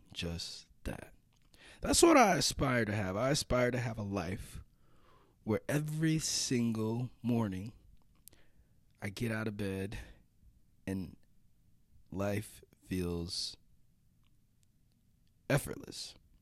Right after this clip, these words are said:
And not effortless in that there's no hard work, but when I'm walking in my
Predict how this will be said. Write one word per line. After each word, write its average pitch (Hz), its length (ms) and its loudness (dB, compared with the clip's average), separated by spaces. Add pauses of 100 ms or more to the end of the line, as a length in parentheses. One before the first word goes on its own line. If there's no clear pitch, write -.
(1000)
And 139 140 2
not 214 220 4
effortless 123 540 2
in 110 120 -2
that 107 260 -4 (1160)
there's 98 320 -2
no 98 120 -2
hard 92 320 -6
work, 87 400 -8
but 92 240 -4 (880)
when 104 200 -2
I'm 95 140 -4
walking 170 560 4
in 151 100 6
my 127 200 2